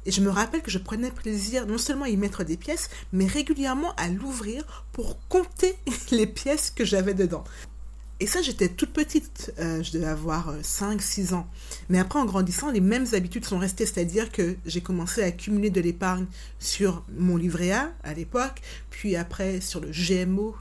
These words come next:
que ma mère m'avait offert, donc c'est la partie, euh, fonds euro de, d'une assurance vie. Et je prenais un véritable plaisir à régulièrement me connecter juste, juste pour voir que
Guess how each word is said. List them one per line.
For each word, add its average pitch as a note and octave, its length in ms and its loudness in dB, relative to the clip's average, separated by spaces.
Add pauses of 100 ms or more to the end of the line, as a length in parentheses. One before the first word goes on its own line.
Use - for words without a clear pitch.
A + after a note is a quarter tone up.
que F#3+ 100 -2
ma D#3+ 140 -2
mère F3+ 260 0
m'avait D#3 260 -4
offert, A#3+ 300 -6
donc F3+ 100 -8
c'est - 120 -4
la - 20 -6
partie, E3+ 480 -4
euh, D#3 160 0 (540)
fonds F#3+ 260 0
euro F#3 300 4
de, D3+ 580 0
d'une D#3+ 160 -4
assurance D#3+ 460 -2
vie. B3+ 140 -2 (1200)
Et D4 220 8
je A#3 100 6
prenais F#3 460 4 (180)
un E3 100 0
véritable D#4+ 600 2
plaisir G3+ 440 -2 (100)
à F3+ 140 2
régulièrement B3 720 2
me G#3 120 2
connecter C4 680 0 (280)
juste, - 540 2 (460)
juste A#3 480 4
pour E3+ 240 0
voir A3+ 420 2 (220)
que D#4 320 2